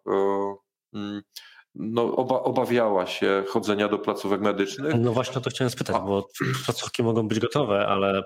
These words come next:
Speaker 2: pacjenci mogą nie być przekonani, że tam na pewno będzie bezpieczne, bo chyba tak przecież było z hotelami, wyjazdami wakacyjnymi, prawda? W sensie każda z branż zrobiła wszystko, żeby jak najszybciej dostosować się. Myślę, że najgłośniej było o restauratorach w tym kontekście.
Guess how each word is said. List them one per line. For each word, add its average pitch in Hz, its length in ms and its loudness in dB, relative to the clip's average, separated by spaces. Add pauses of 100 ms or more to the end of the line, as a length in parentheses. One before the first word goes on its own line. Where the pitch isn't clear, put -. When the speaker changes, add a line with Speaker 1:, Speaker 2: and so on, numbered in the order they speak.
Speaker 2:
pacjenci - 400 -2
mogą 92 260 0
nie 101 160 0
być 101 140 -2
przekonani, 110 580 0
że 95 60 -2
tam 101 160 -2
na 98 80 -2
pewno 101 200 -4
będzie 95 220 -4
bezpieczne, 98 520 -4
bo 87 120 -4
chyba - 280 -4
tak - 160 -6
przecież - 280 -6
było 90 260 0
z - 100 -6
hotelami, 110 680 0
wyjazdami 92 460 0
wakacyjnymi, 101 640 -2
prawda? 98 320 0
W - 60 -8
sensie 113 200 -2
każda 127 220 0
z 107 60 0
branż 101 260 0
zrobiła 95 280 0
wszystko, 92 360 -2
żeby 85 160 -6
jak - 120 -20
najszybciej 95 460 -4
dostosować 92 480 -4
się. 101 120 -4
Myślę, 107 240 -2
że 101 80 0
najgłośniej 101 480 -2
było 98 120 2
o - 20 0
restauratorach 113 640 0
w - 20 -14
tym 92 100 -16
kontekście. 127 540 -4